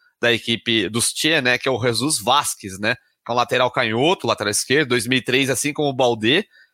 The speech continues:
é, tem um metro e oitenta e dois de altura, é um cara muito potente pra, pra avançar, mas também sabe defender. Então, assim, ele é um lateral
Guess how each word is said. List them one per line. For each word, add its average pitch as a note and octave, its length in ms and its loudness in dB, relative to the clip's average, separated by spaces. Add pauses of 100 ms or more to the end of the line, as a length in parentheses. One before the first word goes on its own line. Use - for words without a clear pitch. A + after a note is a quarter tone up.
(140)
é, B2+ 180 2
tem D3+ 140 0
um C#3+ 40 0
metro D3 240 2
e - 20 -4
oitenta D#3 220 -2
e D3 60 0
dois D3 240 2
de C3+ 60 2
altura, D#3 480 2
é - 20 4
um C#3 80 -2
cara C#3+ 280 4
muito C#3+ 560 -4
potente D#3+ 520 -2
pra, C#3 240 2
pra B2 140 0
avançar, A#2 500 2 (300)
mas C#3 140 0
também D3+ 240 2
sabe D3+ 320 2
defender. D3+ 600 0 (200)
Então, A#2+ 140 -6
assim, B2 160 -4
ele A#2+ 100 2
é C3+ 40 2
um D#3 100 -4 (120)
lateral B2 580 4